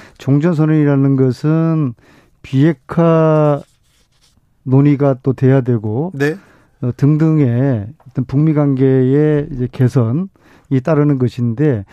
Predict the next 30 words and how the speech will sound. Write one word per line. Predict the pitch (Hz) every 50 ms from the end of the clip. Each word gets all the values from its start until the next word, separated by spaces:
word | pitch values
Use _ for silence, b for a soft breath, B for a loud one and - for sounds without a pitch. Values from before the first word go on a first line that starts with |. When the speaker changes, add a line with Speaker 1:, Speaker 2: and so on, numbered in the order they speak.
| B B B B B
Speaker 1:
만약에 | - 123 135 143 165 180 208 180
이천십팔 | 139 - 175 165 131 - - 180 175
년도에 | 170 165 160 143 143 151 151 156 180 175
종전선언이 | - 135 135 131 143 151 131 135 143 139 143 160 165
이루어졌다면, | 127 127 127 147 180 - - - - - 202 214 220 202 147 110 95
Speaker 2:
네. | 156 147 147 151 156 160 -
Speaker 1:
그 | - 139
꿈 | - - 180 160
같은 | 156 143 - 143 135
이야기지만은, | 131 131 127 123 120 113 127 120 113 113 113 123 156 185 190 B B B B B B B B
이러한 | 127 127 147 147 147
서해의 | 131 - - 160 160 156 151 147 147 147 156 165 147
이번에 | 127 120 127 131 123 135 139 139 135 123 120 - _ b b b b b b b b b
그 | - 123
피살 | - - - 160 143
사건도 | 135 135 131 - - 135 127 131 135 160
이루어지지 | 143 123 127 123 117 120 120 131
않았을 | 117 123 123 - - 127
거라는 | - - 127 131 127 120 117 107 110 131 180 185 165 131 113 107
그런 | - 131 123 127 123 120 120 120 113 -
저, | - 127 117 113
저희 | - 127 120 104
주장이고요. | - - 113 127 127 117 117 110 101 113 117 147 180
Speaker 2:
네. | 170 175 180 170 147 B B B B B
Speaker 1:
이럴수록 | 135 139 170 180 175 151 - 160 151 170 180 156 -
종전선언에 | - 139 139 139 151 135 117 135 135 139 139 135 123
대한 | 110 127 131 135 147 156
기대를 | 151 127 - 127 113 131 127 139 139 131
더욱더 | - 127 123 117 - _ - 147 147
우리가 | 139 123 120 117 120 131